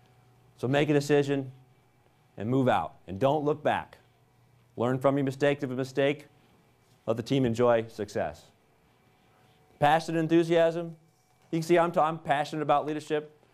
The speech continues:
I have some enthusiasm and talk about it. What drives you? I'll bet if you were to say to yourself,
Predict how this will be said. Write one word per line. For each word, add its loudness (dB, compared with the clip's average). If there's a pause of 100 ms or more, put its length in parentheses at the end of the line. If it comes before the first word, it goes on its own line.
(140)
I 0
have 2
some -6
enthusiasm 0
and -8
talk 0
about 0
it. -6 (540)
What 0
drives 2
you? -2 (1040)
I'll 0
bet 2
if -4
you 0
were 2
to 0
say -2
to -8
yourself, 0